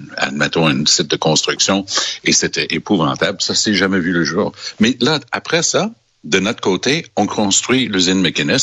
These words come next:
et la baie des Chaleurs est une magnifique étendue d'eau, très riche en crustacés et en poissons,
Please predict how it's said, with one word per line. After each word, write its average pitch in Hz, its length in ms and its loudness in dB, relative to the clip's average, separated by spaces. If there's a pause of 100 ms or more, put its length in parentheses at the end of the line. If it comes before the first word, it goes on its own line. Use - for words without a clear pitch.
(140)
et 98 180 2
la 98 100 2
baie 143 180 0
des 160 120 -2
Chaleurs 87 540 -2
est - 160 -10
une 76 180 -6
magnifique 117 680 0
étendue 65 440 -2
d'eau, 92 260 0 (420)
très 139 500 2
riche 80 280 -6
en 73 80 -4
crustacés - 640 -2
et 87 80 2
en - 100 -2
poissons, 117 440 2